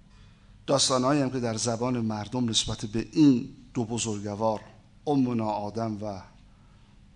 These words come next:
پدرمون حضرت، امنا حوا و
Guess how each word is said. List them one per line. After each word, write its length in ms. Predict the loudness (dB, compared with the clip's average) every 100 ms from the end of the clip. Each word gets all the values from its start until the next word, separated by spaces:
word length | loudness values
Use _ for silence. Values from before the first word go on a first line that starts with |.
| -8
پدرمون 580 | -2 2 4 2 -2 -8
حضرت، 540 | -10 -12 -14 -14 -16 -18 -20 -20 -20 -20 -12 -2
امنا 520 | 2 2 2 2 -2
حوا 460 | -4 -8 0 0
و 240 | 2 -6